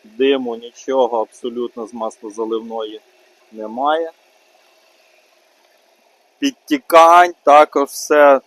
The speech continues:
двигунчик весь як новий. По крилам абсолютно, крила, капот, нічого не кручене. Рік випуску, штамповка на завісах, на крилах, все є.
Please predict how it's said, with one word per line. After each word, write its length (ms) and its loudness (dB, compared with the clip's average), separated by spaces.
двигунчик 720 -8
весь 300 -4
як 220 -4
новий. 380 -10
По 160 2
крилам 580 2
абсолютно, 800 -4
крила, 600 0
капот, 580 0
нічого 680 -4
не 260 -6
кручене. 680 -6
Рік 220 -4
випуску, 540 -2
штамповка 840 0
на 320 -2
завісах, 680 -4
на 100 -10
крилах, 460 -8
все 460 -8
є. 300 -10